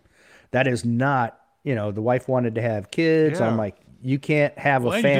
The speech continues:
Speaker 2: some
Speaker 1: family."
Speaker 2: amazing things. I mean, if you came from a
Speaker 1: Yeah.
Speaker 2: recon unit and you were an instructor, yeah, that's, that's an amazing experience, an amazing background for it. That's kinda what I did. Like, "Well, what else am I gonna get out of this? Another ten
Speaker 1: Yeah.
Speaker 2: years? What other boxes am I gonna check off this list?"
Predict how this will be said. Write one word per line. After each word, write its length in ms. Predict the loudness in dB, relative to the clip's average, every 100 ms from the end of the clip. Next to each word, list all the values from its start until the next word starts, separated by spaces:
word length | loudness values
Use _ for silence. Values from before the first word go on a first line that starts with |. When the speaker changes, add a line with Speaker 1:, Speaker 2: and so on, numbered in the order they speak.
| 2
Speaker 2:
some 120 | 0
Speaker 1:
family." 60 |
Speaker 2:
amazing 340 | 0 0 -2 -4
things. 360 | -6 -8 -12 -12
I 20 |
mean, 100 | -10
if 100 | -10
you 80 | -10
came 200 | -10 -10
from 160 | -10 2
a 40 |
Speaker 1:
Yeah. 120 | 4 4
Speaker 2:
recon 240 | 0 -10
unit 260 | -10 -12 -14
and 80 | -10
you 80 | -8
were 60 |
an 40 | -8
instructor, 680 | -10 -10 -12 -10 -10 -10 -12
yeah, 120 | -16 -16 -16 -16
that's, 240 | -14 -10
that's 160 | -8 -8
an 60 |
amazing 600 | -8 -8 -10 -10 -10 -12 -16 _ _
experience, 500 | -20 -12 -10 -10 -12
an 80 |
amazing 300 | -12 -10 -10
background 380 | -12 -12 -12 -14
for 220 | -12 -12 -12
it. 80 | -16 _ _ _ _ -16
That's 100 | -10
kinda 160 | -8
what 80 | -6
I 40 |
did. 180 | -8 -10
Like, 120 | -10
"Well, 120 | -10 -6
what 120 | -6
else 140 | -6
am 40 | -6
I 60 |
gonna 140 | -8 -8
get 120 | -8
out 100 | -8
of 40 | -10
this? 220 | -14 -18 -20 _ _ _ _ _ _ _ -20 -10
Another 320 | -6 -4 -2
ten 140 | 2
Speaker 1:
Yeah. 220 | 4 4
Speaker 2:
years? 200 | 2 -6 -16 _ _
What 180 | -4 -2
other 360 | 0 -2 -4 -8 _ _ _ _ -8
boxes 360 | -6 -6 -8
am 60 | -6
I 60 | -6
gonna 120 | -8
check 240 | -10 -12
off 120 | -12 -14
this 160 | -16 -14
list?" 360 | -14 -14 -18